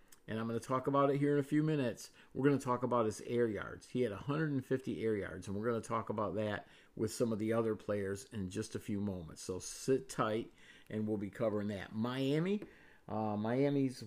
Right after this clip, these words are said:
Waddle had ninety-three percent routes run. He had a twenty-two percent target share and twenty-six percent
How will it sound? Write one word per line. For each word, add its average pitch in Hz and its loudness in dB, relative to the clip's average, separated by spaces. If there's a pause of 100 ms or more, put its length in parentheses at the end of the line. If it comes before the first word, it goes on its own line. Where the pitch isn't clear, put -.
Waddle 131 -2 (500)
had 110 0
ninety-three 151 2
percent 135 0
routes 113 -2 (120)
run. 123 0 (380)
He 139 6
had 120 6
a 98 -4
twenty-two 165 0
percent 135 0
target 120 2
share 110 2 (520)
and 107 -2
twenty-six 156 0
percent 120 -2